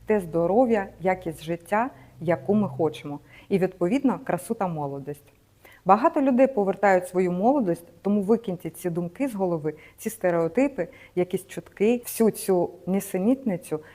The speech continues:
яку люди несуть просто від незнання. Людям властиво багато говорити і у своїх помилках когось звинувачувати, у своїй слабкості,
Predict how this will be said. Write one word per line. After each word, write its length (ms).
яку 240
люди 260
несуть 560
просто 460
від 240
незнання. 760
Людям 300
властиво 440
багато 400
говорити 520
і 140
у 80
своїх 340
помилках 540
когось 280
звинувачувати, 880
у 80
своїй 280
слабкості, 840